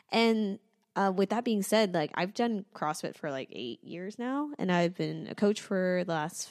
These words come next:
almost four years. Or three years. And I've noticed something for myself. So I'm the opposite scale of that. Like, instead of, like, I always work out.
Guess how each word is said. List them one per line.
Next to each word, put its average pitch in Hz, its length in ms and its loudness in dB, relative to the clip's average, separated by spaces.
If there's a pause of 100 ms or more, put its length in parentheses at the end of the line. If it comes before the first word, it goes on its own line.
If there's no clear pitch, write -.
almost 175 320 -2
four 165 280 -2
years. 240 400 0 (800)
Or 190 100 0
three 185 220 0
years. 214 340 0 (480)
And 196 540 4
I've 185 140 6
noticed 226 420 6
something 185 480 4
for 160 180 -4
myself. 160 440 0
So 185 160 0
I'm 180 180 0
the 196 140 -4
opposite 139 580 -8
scale 127 340 -8
of 123 120 -8
that. - 260 -8
Like, 165 240 -2
instead 170 320 -2
of, 165 100 -2
like, 156 200 -2
I 185 120 4
always 156 380 0
work 139 200 -12
out. - 180 -10